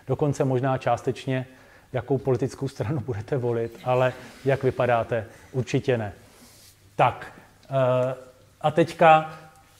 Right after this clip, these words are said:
k té revoluci, kterou teďka zažíváme v biomedicíně. Tady je Svante Pääbo a,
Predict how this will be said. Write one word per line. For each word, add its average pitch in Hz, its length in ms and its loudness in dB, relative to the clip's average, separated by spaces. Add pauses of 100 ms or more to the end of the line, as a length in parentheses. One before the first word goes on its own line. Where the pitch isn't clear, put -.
k - 100 -20
té 147 200 8
revoluci, 139 440 6
kterou 131 220 2
teďka 127 260 0
zažíváme 151 540 2
v 135 40 -2
biomedicíně. 135 760 0 (320)
Tady 147 260 4
je 139 140 4
Svante 127 440 -2
Pääbo 117 500 -4 (600)
a, 127 520 4